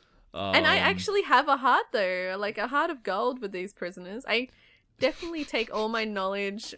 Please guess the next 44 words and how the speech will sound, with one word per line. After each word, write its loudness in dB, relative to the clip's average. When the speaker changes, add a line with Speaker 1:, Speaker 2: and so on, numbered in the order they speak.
Speaker 1:
from -2
Oz, 0
Speaker 2:
You're 0
Speaker 1:
watching 0
Speaker 2:
just 4
Speaker 1:
Oz. 4
Speaker 2:
a 2
dancer 8
with 2
a 2
heart -2
of -6
gold. -4
I -4
love -2
it. 2
Speaker 1:
I'm 6
a 2
dancer 2
with -2
a 4
heart 0
of -6
gold. -4
The 0
whore 0
of -8
a -4
heart -2
of -10
gold. -6
They -2
Speaker 2:
Oh, -2
Speaker 1:
went -4
into, -4
Speaker 2:
Ali, 2
Speaker 1:
you 0
know, -2
the -6
Speaker 2:
fucking 2
Speaker 1:
security 0
Speaker 2:
hell. -2
Speaker 1:
system. -4
Speaker 2:
<laughs> -10